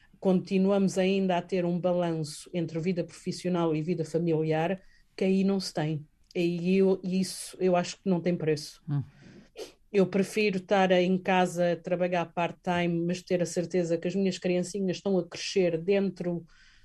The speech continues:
Speaker 1: dos meus padrões de ética e tudo mais, do que chegar a casa cansada,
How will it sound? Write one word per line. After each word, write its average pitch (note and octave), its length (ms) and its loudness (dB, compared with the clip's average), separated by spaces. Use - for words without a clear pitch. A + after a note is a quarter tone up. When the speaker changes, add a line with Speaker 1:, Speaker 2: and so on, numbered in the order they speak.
Speaker 1:
dos F3+ 220 -2
meus F3+ 240 0
padrões F3+ 840 4
de F3 200 0
ética F3+ 600 0
e F3 100 0
tudo F3 280 -6
mais, F3+ 400 0
do F3+ 140 -2
que - 120 -12
chegar F3+ 280 -2
a E3 60 -4
casa F3 680 -2
cansada, F3+ 840 0